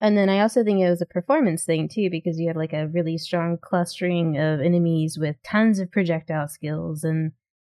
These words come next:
they could sometimes even be affected by your aura. So those were some extra calculations and all this other kind of stuff. So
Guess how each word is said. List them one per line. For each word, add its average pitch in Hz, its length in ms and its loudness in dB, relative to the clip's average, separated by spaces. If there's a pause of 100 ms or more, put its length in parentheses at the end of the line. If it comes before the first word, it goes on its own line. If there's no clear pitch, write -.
(140)
they 185 180 4
could 185 180 -2
sometimes 180 380 2
even 170 180 0
be 160 140 0
affected 170 400 -4
by 156 80 0
your 185 500 2
aura. 147 320 0
So - 160 -4
those 170 240 2
were 170 80 0
some 170 220 0
extra - 280 -6
calculations 156 800 -6
and 151 80 -4
all 156 100 -2
this 151 200 -6
other 143 200 -6
kind 147 200 -6
of 151 80 -12
stuff. 147 260 -10
So 180 360 -4